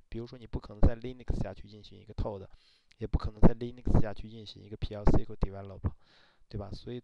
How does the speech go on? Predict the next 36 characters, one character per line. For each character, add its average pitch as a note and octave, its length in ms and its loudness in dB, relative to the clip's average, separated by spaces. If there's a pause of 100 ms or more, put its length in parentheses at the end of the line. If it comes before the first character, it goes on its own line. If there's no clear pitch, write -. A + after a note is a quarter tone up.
对， A#2+ 160 -12 (160)
对 B2+ 100 -8
于 B2 80 -10
这 B2 140 -14
个 A#2+ 100 -14
D - 140 0
B C3 180 -8
A D3 180 -8
来 A2 140 -6
讲， - 240 4 (280)
它 - 120 -4
这 - 160 -18
个 G2 80 -18
不 - 140 -10
是 - 140 -12
很 A2 120 -14
适 G#2 200 -12
合 G#2 160 -14
的。 - 120 -20 (460)
呃， G#2 260 -16 (440)
当 E3+ 160 -2
然 D3+ 120 -2
了， A#2+ 140 -6
你 G#2+ 140 -20
在 D3 180 8
日 F#3 180 -8
常 C3+ 240 0
维 C3 140 -4
护 F3 160 -8
的 C3 80 -6
时 A2 140 -10
候 A#2 100 -10
也， - 640 -14 (760)
你 A#2+ 120 -20
如 B2+ 160 -14
果 C#3+ 160 -6